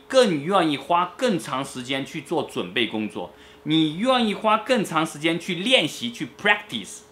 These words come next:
啊，而不计较得失。另外的话，如果你是一个有梦想的人哈，你通常会在你的大脑里面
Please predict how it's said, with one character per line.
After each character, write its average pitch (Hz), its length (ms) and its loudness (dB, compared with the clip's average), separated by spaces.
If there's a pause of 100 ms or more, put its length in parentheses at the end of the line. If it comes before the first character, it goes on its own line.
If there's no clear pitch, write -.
(160)
啊， 131 280 2 (220)
而 165 120 6
不 202 200 -2
计 208 220 -6
较 160 220 2
得 104 180 -6
失。 107 300 -10 (340)
另 294 220 4
外 254 100 6
的 202 80 6
话， 180 320 4 (160)
如 226 160 -2
果 294 140 4
你 240 140 2
是 240 200 -4
一 247 100 0
个 254 120 0
有 165 260 2
梦 226 300 6
想 120 220 4
的 101 80 -2
人 104 140 0
哈， 104 280 0 (220)
你 165 220 0
通 277 340 2
常 170 320 2
会 170 400 2 (220)
在 240 200 4
你 165 80 0
的 170 100 0
大 233 320 0
脑 147 180 0
里 147 140 0
面 117 320 0